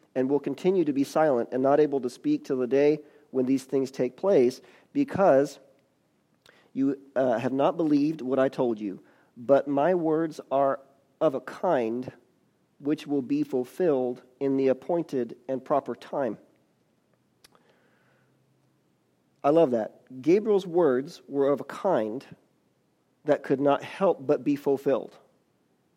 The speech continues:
Why? That's just the kind of anointing that God put on those words for that purpose.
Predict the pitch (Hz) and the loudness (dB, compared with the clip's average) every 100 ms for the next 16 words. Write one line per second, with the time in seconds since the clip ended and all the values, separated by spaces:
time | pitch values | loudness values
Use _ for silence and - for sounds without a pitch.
0 | _ _ _ _ _ _ _ _ _ 156 | _ _ _ _ _ _ _ _ _ 4
1 | 160 104 - _ - 135 - 147 - 135 | 4 4 -4 _ -2 -2 -2 -4 -4 0
2 | 151 135 131 143 175 165 135 127 113 135 | 2 2 2 2 2 2 0 0 0 2
3 | 135 123 - 170 - 139 135 135 127 123 | 2 0 -2 -2 0 -2 0 0 0 -2
4 | 135 104 - - - _ _ _ _ _ | -2 -4 -8 -20 -20 _ _ _ _ _
5 | _ _ _ _ _ _ _ _ _ _ | _ _ _ _ _ _ _ _ _ _
6 | _ _ _ _ _ 156 135 139 - - | _ _ _ _ _ 0 4 2 2 -2
7 | 147 117 - - | -2 -4 -14 -20